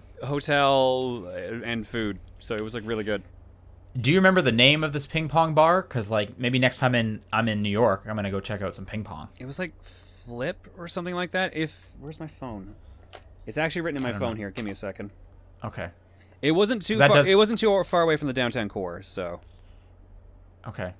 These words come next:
Speaker 2: I mean, that doesn't narrow it down a ton, but if you can get that name,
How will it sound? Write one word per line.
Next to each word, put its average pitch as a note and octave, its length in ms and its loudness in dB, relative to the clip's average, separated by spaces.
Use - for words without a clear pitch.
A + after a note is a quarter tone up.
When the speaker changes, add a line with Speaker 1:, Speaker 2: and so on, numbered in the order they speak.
Speaker 2:
I A2 80 -6
mean, G#2 240 -4
that B2+ 80 -4
doesn't B2+ 220 0
narrow G#2+ 180 2
it G2 60 -2
down G#2 160 -2
a F#2+ 40 -4
ton, A#2 400 -4
but F#2 200 -6
if A2 120 -8
you A#2+ 80 -4
can C#3 240 2
get G2+ 120 -4
that F2 140 -2
name, E2+ 280 -8